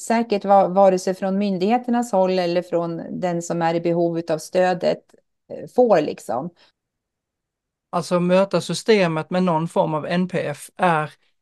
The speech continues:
Speaker 2: i sig själv en, en, en prövning. Alltså, något av det som är svårt till exempel med A D H D är att läsa. Vad är det man möts med? Du ska läsa en massa grejer. Och även bip-forskningen från Danmark visar ju också precis det du säger, att varje gång du möter en ny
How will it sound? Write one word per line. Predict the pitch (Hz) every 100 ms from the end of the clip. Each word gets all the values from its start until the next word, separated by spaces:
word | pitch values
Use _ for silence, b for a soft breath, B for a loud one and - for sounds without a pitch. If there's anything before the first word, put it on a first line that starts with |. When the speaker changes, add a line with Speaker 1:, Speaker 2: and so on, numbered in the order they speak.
| _
Speaker 2:
i | - 180
sig | 147 160 156
själv | - 185 147 139 143 -
en, | 165 156 151 -
en, | 165 160 151 135
en | 160 139
prövning. | - 175 202 160 139 139 -
Alltså, | 156 175 156 b b b b b b _ _ _ 165 165 -
något | 202 190 180 190
av |
det | 196
som | 180 170
är |
svårt | 170 175 160
till | 156
exempel | 147 170 156
med | 151
A | 147 151
D | 147
H | 165 175
D | 156
är | 156
att | 147
läsa. | 151 160 175 - 135
Vad | 147 160
är |
det | 151
man | 156 170
möts | 160 131 -
med? | 143 151
Du | 147
ska | 156 151
läsa | 147 156 175 -
en | 135
massa | 139 139
grejer. | 151 156 147 147 139
Och | 170 156 - -
även | 180 180 165 160 b b b b -
bip-forskningen | 170 170 208 - - 160 - - 151 143 143
från | - 165
Danmark | 202 170 151 147
visar | 151 170 180 160
ju | 151
också | 185 180 147
precis | - 170 165 -
det | 156
du | 143
säger, | - 185 151
att | 156
varje | 175 175 160
gång | 175 202
du | 175
möter | 180 180 151 165
en | 156 175
ny | 175 147 139